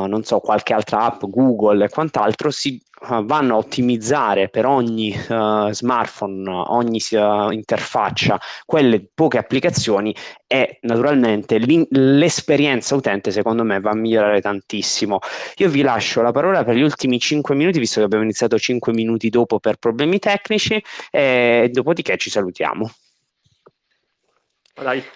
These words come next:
Speaker 2: problema
Speaker 1: so.
Speaker 2: è che non, non è possibile fare una cosa del genere, eh, telefono per telefono, perché sono troppi e perché poi il codice va riscritto da capo per ogni singolo telefono, poi sarebbero milioni di bug, milioni di, di correzioni da apportare,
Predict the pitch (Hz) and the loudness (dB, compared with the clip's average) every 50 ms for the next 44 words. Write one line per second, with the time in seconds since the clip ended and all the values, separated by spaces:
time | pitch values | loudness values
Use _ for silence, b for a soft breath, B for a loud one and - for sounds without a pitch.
0 | _ - 135 139 - 165 - - - 127 120 120 120 123 123 127 127 127 127 135 | _ -4 -2 0 0 0 -2 -2 -4 -8 -6 -4 -4 -4 -4 -4 -4 -4 -2 -2
1 | 147 156 151 - 151 143 - - 175 156 113 107 117 110 110 117 123 117 113 117 | -4 -4 -8 -10 -16 -14 -10 -8 -8 -8 -6 -6 -6 -6 -4 -4 -4 -4 -4 -4
2 | 117 113 123 123 131 120 113 113 110 110 120 120 117 117 113 110 110 110 110 113 | -4 -6 -6 -6 -6 -8 -8 -10 -10 -6 -6 -4 -4 -4 -4 -4 -4 -4 -4 -4
3 | 110 104 107 110 110 110 107 107 - 120 120 120 - 123 117 117 117 113 _ - | -4 -4 -4 -6 -6 -6 -6 -8 -6 -6 -6 -6 -6 -8 -10 -8 -10 -12 _ -6
4 | 123 123 113 - 120 110 107 107 - - - 123 117 120 113 - _ - 127 120 | -4 -4 -4 -4 -6 -10 -10 -10 -14 -14 -10 -8 -6 -6 -6 -8 _ -8 -6 -6
5 | 120 123 135 147 160 - _ - 175 170 175 175 _ _ _ _ _ _ - - | -4 -2 -2 -4 -4 -6 _ -12 -12 -12 -12 _ _ _ _ _ _ _ -16 -16
6 | - - 135 - - - 139 151 147 139 - - - 135 139 131 - 127 113 113 | -12 -12 -12 -12 -10 -8 -4 -4 -4 -4 -4 -4 -4 -4 -4 -4 -4 -4 -4 -4
7 | 117 110 - - 135 - 139 123 127 - - - 135 131 127 127 123 120 - 139 | -8 -12 -14 -14 -12 -8 -6 -6 -6 -6 -4 -2 -2 -2 -2 -4 -6 -6 -6 -4
8 | 131 147 151 151 147 131 - - - 147 139 139 127 127 127 123 123 131 127 131 | -2 -2 -2 -2 -4 -6 -8 -12 -12 -10 -8 -6 -4 -4 -6 -6 -6 -6 -6 -4
9 | 120 110 - - 110 110 139 139 135 127 123 120 117 113 127 120 120 120 117 B | -6 -6 -8 -8 -8 -6 -8 -8 -8 -8 -12 -10 -8 -6 -4 -2 -2 -4 -4 B
10 | B B B B - 127 127 127 131 131 139 151 160 156 151 135 120 123 120 107 | B B B B -12 -6 -4 -4 -2 -2 -2 -2 -2 -2 -4 -6 -6 -8 -8 -4
11 | 110 135 131 123 117 110 107 113 113 117 117 120 131 139 147 143 135 123 117 127 | -2 0 0 0 -2 -4 -8 -6 -6 -6 -6 -4 -4 -4 -2 -2 -4 -6 -6 -6
12 | 123 123 123 123 120 120 120 120 120 120 117 131 131 - 131 123 - - - - | -6 -6 -4 -4 -2 -2 -2 -2 -2 -4 -6 -6 -6 -6 -6 -8 -10 -12 -14 -12
13 | 147 143 135 127 117 120 120 117 - 131 120 - - 151 139 127 117 113 113 107 | -8 -8 -6 -4 -4 -4 -4 -6 -8 -16 -14 -10 -4 -2 0 0 0 -2 -4 -8
14 | 107 | -8